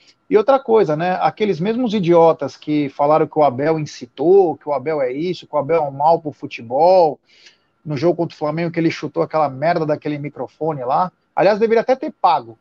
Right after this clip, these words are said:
Se tivesse algum problema, já deveria ter pago, inclusive pra, pra ca-, cortar. Ah, fiz a coisa errada? Beleza, quanto que é? Ah, tá bom, tá aqui, ó. E acabou essa história. Agora é o seguinte: os mesmos que falaram,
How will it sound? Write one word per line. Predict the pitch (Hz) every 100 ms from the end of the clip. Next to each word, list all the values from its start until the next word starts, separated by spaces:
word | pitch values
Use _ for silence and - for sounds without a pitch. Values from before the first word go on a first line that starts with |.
| _ _ _ _ _
Se | _
tivesse | 165 165 170
algum | 165 170
problema, | 180 143 196 170
já | 180
deveria | 185 202
ter | 202 226
pago, | - 185 165 139
inclusive | 143 151 196
pra, | 196 208 196 143 _ _ _ -
pra | 165
ca-, | - 208 _
cortar. | 226 240 - 151 120 -
Ah, | 240 233 151 147
fiz | 247 208
a | 185
coisa | 180 156
errada? | 151 220 214
Beleza, | 262 214 160
quanto | 330 -
que | 220
é? | 170 117 _ _ -
Ah, | 269
tá | 226 269
bom, | 160 135
tá | 254
aqui, | - 139
ó. | 120 110 _ _ _ _ _ _ _ _ _ _ _ _ _ _ -
E |
acabou | 294 285 175 180
essa | 165 175
história. | - - 113 -
Agora | 233 214 233
é |
o | 262
seguinte: | 320 254 180
os | 175
mesmos | 185 311 320
que | -
falaram, | 170 131 143 233 262